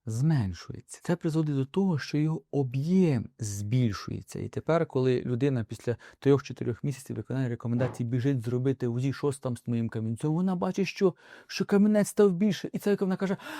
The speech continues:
"А я ж сподівалася, що він менший стане". Ні, він спочатку стає більший, але зменшується його щільність. І потім він потихеньку розсипається, розсипається і спокійно виходить,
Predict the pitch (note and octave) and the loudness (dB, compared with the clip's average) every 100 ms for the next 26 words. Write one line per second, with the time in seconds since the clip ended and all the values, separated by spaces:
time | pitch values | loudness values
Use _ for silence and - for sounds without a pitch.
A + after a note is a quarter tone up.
0 | A3+ A#3+ B3 C4+ A3 - - A#3 A#3+ B3 | 0 4 6 6 4 -2 0 4 6 6
1 | A#3+ G#3 B3 - B3+ A#3+ A#3+ A#3+ B3 B3 | 4 4 0 0 0 6 8 8 8 6
2 | G#3+ F3 D#3+ E3+ E3 - D#3 C#3 B2 B2+ | 4 2 -2 -4 -4 -2 -2 0 0 2
3 | D3 G3+ F3+ A#2 C3 C3+ B2 - A#2+ - | 4 4 4 2 -2 -2 -4 -4 -4 -4
4 | A#2 - G#2 G2+ G2+ G2 D3+ E3 - F#2+ | -10 -6 -6 -6 -8 -2 -2 -2 -6 -12
5 | - - - D3 E3+ E3+ B2 A#2+ A#2+ C3 | -14 -20 -8 -2 0 0 -2 0 2 2
6 | C3 D3+ - C3+ A#2+ - - _ _ A2+ | 2 0 0 -2 -2 -6 -8 _ _ -2
7 | B2 B2+ D3 - _ - - - - G3 | 0 0 0 -4 _ -14 -12 -4 4 6
8 | C#3 F#2+ - - _ _ - C#3 C3+ B2+ | 6 0 -6 -14 _ _ -2 0 2 0
9 | A#2+ A#2+ A#2+ C#3 C3+ - A2+ A2 - G#2+ | -2 -4 -2 0 0 0 -4 -4 -6 -4
10 | D#3 F#3 F#3+ - E3 E3 - D#3 E3 D#3+ | 0 2 0 0 -2 -2 -4 -2 2 2
11 | - - E3+ - - - C#3 C3+ B2+ B2 | 0 -8 -10 -8 -10 -4 -2 0 0 -2
12 | - E3 E3 | -2 0 0